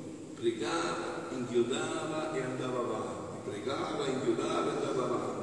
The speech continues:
per tanti anni fermo, mentre il mondo attorno gli proponeva altre possibilità come oggi, no? Che fanno quegli scemi, pure un po' a freddo, anzi un bel po' a freddo nella chiesa,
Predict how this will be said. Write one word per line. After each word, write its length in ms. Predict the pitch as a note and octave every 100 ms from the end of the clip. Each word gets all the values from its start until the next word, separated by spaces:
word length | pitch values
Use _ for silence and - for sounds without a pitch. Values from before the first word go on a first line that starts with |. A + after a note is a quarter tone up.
| - - - -
per 160 | D3
tanti 360 | - A3 A3+ G3
anni 360 | G#3+ G#3+ G#3 F#3+ G#3+
fermo, 540 | G#3+ F#3 C3+ A#2+ - - - -
mentre 220 | F#3 F3
il 80 | F#3
mondo 240 | G#3 -
attorno 400 | F3+ - G3+ E3+ D3+
gli 60 | D3+
proponeva 480 | D3+ D3+ D3+ D3+
altre 220 | F3+ D#3+ E3
possibilità 520 | - E3 D#3+ D#3+ -
come 240 | - C3
oggi, 380 | E3+ F#3+ - - -
no? 220 | G3+ - - -
Che 120 | - B3+
fanno 440 | - B2 A#2+ A#2+
quegli 220 | B2+ A#2+
scemi, 800 | - - D#3+ D#3+ D#3 D3 D3+ D#3+ - - -
pure 160 | E3+ E3
un 100 | E3
po' 160 | D#3 D3+
a 140 | D#3
freddo, 800 | D#3 E3 D#3+ D#3 D3 E3 - -
anzi 300 | - - - C3+
un 100 | C3
bel 120 | D3
po' 200 | D3 C#3+
a 40 |
freddo 360 | D3 E3 F3 D3+
nella 260 | D3 C#3+
chiesa, 580 | - - F#3 E3 - F3